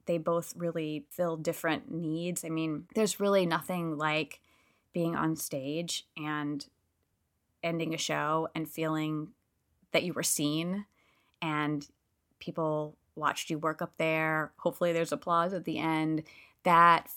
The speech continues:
feels very different than sitting in the audience and watching other people do a play that you've written, which is amazing and excruciating and all of that. And it's a lot about losing, you know, letting go of control.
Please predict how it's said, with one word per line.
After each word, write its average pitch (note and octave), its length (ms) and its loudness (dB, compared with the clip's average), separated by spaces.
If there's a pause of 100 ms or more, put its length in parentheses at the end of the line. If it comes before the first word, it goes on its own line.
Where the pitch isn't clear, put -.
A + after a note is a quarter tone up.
(100)
feels D#3 720 0 (880)
very G3+ 480 6
different E3 580 4 (280)
than E3 120 0
sitting E3+ 300 2
in D#3+ 100 4
the D#3 100 4
audience D#3+ 400 2
and D#3 140 -2
watching D3+ 480 2
other D#3 220 -4
people D3+ 480 -8
do E3 160 -2
a D#3+ 60 -2
play G#3 260 -2
that A3+ 120 -2
you've B3 220 0
written, C4 500 4 (260)
which G#3 180 4
is G3 180 4 (400)
amazing B3 960 8
and F#3 160 2
excruciating G#3 880 0
and E3 140 -2
all F3 240 4
of F#3+ 160 2
that. G#3 580 8
And F3 480 0 (380)
it's F#3 200 0
a E3+ 100 2
lot D#3+ 260 0
about E3+ 360 0
losing, E3 520 -2 (100)
you D#3+ 80 -6
know, D3+ 120 -4
letting E3 260 0
go E3 80 0
of D#3 140 0
control. F#3 960 6